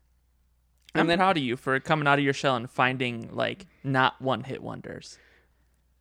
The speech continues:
Speaker 1: You've, you've been coming with, coming at me with some stuff recently that's been stuff that I haven't heard of, or I'm like, "Yeah, all right."
Speaker 2: Yeah. But <laughs>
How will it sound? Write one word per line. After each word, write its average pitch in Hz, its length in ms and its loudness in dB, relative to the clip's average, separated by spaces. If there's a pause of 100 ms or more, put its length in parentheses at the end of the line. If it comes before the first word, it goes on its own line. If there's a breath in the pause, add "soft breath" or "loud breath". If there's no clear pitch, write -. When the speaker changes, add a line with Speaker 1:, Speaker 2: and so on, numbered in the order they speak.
(500)
Speaker 1:
You've, 156 280 -4
you've 160 200 -4
been 175 100 -2
coming 185 300 0
with, 170 180 -2 (380)
coming 180 260 2
at 165 160 2
me 135 100 -4
with 131 140 -6
some 131 220 -8
stuff - 320 0
recently 117 520 -6
that's - 340 -14 (840)
been 143 180 0
stuff 139 280 2
that - 120 -2
I 131 120 4
haven't 143 280 2
heard 143 160 2
of, 151 220 0
or 110 120 0
I'm 117 100 -8
like, 117 260 -6
"Yeah, 160 260 4 (720)
all 139 140 4
right." 151 260 2 (480)
Speaker 2:
Yeah. 120 360 -2 (1120 loud breath)
But 147 460 6
<laughs> 175 140 2